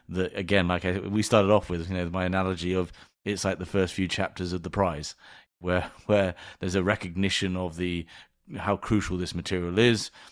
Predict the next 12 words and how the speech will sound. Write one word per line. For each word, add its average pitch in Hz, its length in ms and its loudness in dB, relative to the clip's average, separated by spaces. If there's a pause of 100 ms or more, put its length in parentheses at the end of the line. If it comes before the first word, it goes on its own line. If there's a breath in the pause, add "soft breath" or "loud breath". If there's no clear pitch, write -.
(200 loud breath)
and, 87 420 -4
and 87 220 -4
you 85 80 -6
see 87 160 -6
the 82 120 -8
scramble 95 480 -2
of 87 80 -4
certain 92 260 -2
organizations 87 760 -6
to 82 220 -8
vertically 82 460 -8
integrate 90 540 -6